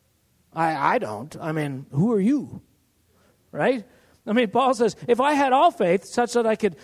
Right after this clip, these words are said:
say to this mountain, 'Be removed,'" right? And I'm thinking, "Okay, I don't have that much." No, he, you know, he, he goes on to say love is important, right? So ha-, you can have all faith, not love, and it's, there's no value. But the point is,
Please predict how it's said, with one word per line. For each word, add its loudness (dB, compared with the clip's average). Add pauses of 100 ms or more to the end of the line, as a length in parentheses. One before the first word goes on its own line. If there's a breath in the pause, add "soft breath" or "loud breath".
say 0
to -6
this -4
mountain, -2
'Be 4
removed,'" 2 (360 soft breath)
right? 2 (260)
And 0
I'm 0
thinking, -2 (260)
"Okay, -4
I -4
don't -2
have -4
that -4
much." -14 (320)
No, 2
he, -4 (100)
you -4
know, -2
he, -4
he -6
goes -2
on 0
to -2
say 0
love 0
is -4
important, -4
right? -6
So -4
ha-, -4 (120)
you -10
can -2
have 0
all 0
faith, -2
not -4
love, 2
and -6
it's, -10
there's -8
no -6
value. -2
But -2
the -6
point 0
is, 0